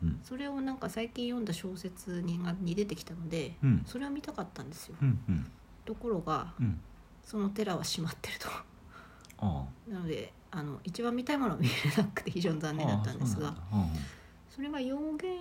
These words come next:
Speaker 2: 院っていう、
Speaker 1: うん。
Speaker 2: まあ、お寺というか、で、
Speaker 1: うん。
Speaker 2: 開門日がインスタで
Speaker 1: うん。
Speaker 2: 告知されていて、
Speaker 1: うん。
Speaker 2: ギリギリまで粘ってこう楽しみにしてたんですけど、
Speaker 1: うん。
Speaker 2: 開かない日でしたと。
Speaker 1: ああ。
Speaker 2: 非常に残念でしたと。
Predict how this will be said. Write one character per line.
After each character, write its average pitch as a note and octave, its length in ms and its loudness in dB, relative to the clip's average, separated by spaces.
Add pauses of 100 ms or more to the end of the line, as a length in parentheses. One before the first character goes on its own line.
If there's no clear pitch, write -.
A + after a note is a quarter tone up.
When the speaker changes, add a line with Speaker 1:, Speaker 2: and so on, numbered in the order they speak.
Speaker 2:
院 A#3+ 200 0
っ G#3 40 0
て F3 180 -2
い F3 200 2
う、 B3+ 420 0
Speaker 1:
う C3+ 40 8
ん。 F2 220 6 (440)
Speaker 2:
ま A3 120 0
あ、 - 40 -2
お F3+ 100 -2
寺 E3+ 260 -2
と - 140 -8
い C3 80 -2
う - 40 -8
か、 - 220 -8 (160)
で、 E3 260 0 (320)
Speaker 1:
う C3 40 6
ん。 - 180 6
Speaker 2:
開 G3+ 240 4
門 G#3+ 220 4
日 F3+ 100 2
が D3 100 0
イ E3+ 120 2
ン E3+ 80 2
ス - 120 -6
タ - 140 -4
で - 240 -4 (540)
Speaker 1:
う B2+ 40 8
ん。 F#2+ 140 8
Speaker 2:
告 - 200 -6
知 - 40 -8
さ C#3 160 -4
れ E3 60 -6
て - 140 -8
い D3 60 -6
て、 F3 400 -2
Speaker 1:
う A2 40 6
ん。 A#2 200 4
Speaker 2:
ギ F#3 120 2
リ G3 100 0
ギ G#3 100 2
リ G#3+ 80 2
ま G#3 120 2
で D#3 80 2
粘 D#3 220 -2
っ D#3 40 -2
て D3+ 200 -8
こ - 240 -6
う - 60 -10
楽 D3+ 140 -2
し D#3+ 80 -4
み D3+ 80 -2
に D3+ 40 -4
し - 40 -6
て - 100 -12
た D#3+ 80 -6
ん F3 60 -8
で E3+ 60 -8
す - 100 -10
け - 80 -8
ど、 E3+ 180 -4 (140)
Speaker 1:
う G#2+ 40 6
ん。 E2+ 180 4 (120)
Speaker 2:
開 E3+ 120 -2
か F#3+ 140 2
な E3+ 140 2
い E3 40 4
日 - 160 -2
で - 80 -6
し - 100 -8
た - 120 -14
と。 - 100 -12 (480)
Speaker 1:
あ C#2 380 0
あ。 - 60 -8
Speaker 2:
非 G#3+ 80 -4
常 F3 100 -4
に D#3+ 80 0
残 C#3+ 220 -4
念 - 140 -8
で - 80 -14
し - 80 -6
た - 120 -12
と。 B2 80 -10